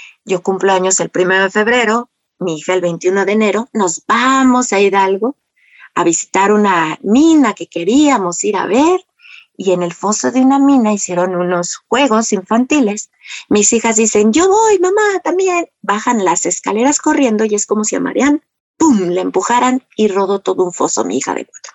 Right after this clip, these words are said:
años. Fue impresionante para mí escuchar todo. Lo bueno es de que había un neurólogo ahí también. No sé cómo llegamos el neurólogo y yo al foso. Yo siento que volé, la verdad. Y mi hija tenía escasos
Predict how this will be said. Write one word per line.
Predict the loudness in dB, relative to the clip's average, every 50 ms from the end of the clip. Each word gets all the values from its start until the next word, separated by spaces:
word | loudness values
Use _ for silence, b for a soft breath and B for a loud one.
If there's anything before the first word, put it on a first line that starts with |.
| -20 _
años. | _ _ -20 -20 -20 _ _ B B B B B B B B B B B B
Fue | -4 0 2 2 4
impresionante | 2 2 2 2 2 2 4 4 4 4 4 4 4 4 4 4 2 0 -2
para | -4 -2 -2 0 0
mí | 0 0 0 0
escuchar | -2 -4 -4 _ -6 -6 -4 _ -2 0 0 0 0 -2 -2
todo. | _ -2 0 2 2 2
Lo | 2 0
bueno | 0 0 -2
es | -2
de | -2 -4
que | -4 -2
había | 0 0
un | 0 0
neurólogo | 0 0 -2 -2 0 0 0 0 0 0
ahí | 0 2 0 0
también. | -2 -6 -8 -2 0 0 0 0 -2 -4 B B B B B B B B
No | 0 0 0
sé | 0 0 0 0
cómo | 0 0 0 2 2 2
llegamos | 0 0 0 0 -2 -2 -2 0
el | 0 0 0
neurólogo | 0 0 2 2 2 2 2 2 2 0
y | 0 0
yo | 0 0
al | 0 -2
foso. | -2 -2 -2 -2 0 -2 -2 -2 -2 -4 -6 _
Yo | 0 0 0
siento | 0 0 -2 -2 0 -2 -4 -4
que | -2 -2 0 0
volé, | 0 0 2 2 2 2 2 0 0 -2 -6 _
la | -4 -2 -2 -2
verdad. | -2 -4 -4 -4 -4 -4 -6 -6 -10 B B B B B B B B B B B B
Y | 0 2
mi | 4 4 4 2
hija | 2 0 -2 -2 -2
tenía | -2 -2 -2 0 0 0
escasos | -2 -2 -4 -4 -2 -2 -2 -2 -2 -2 -2 -2 -2 -4 -8 -10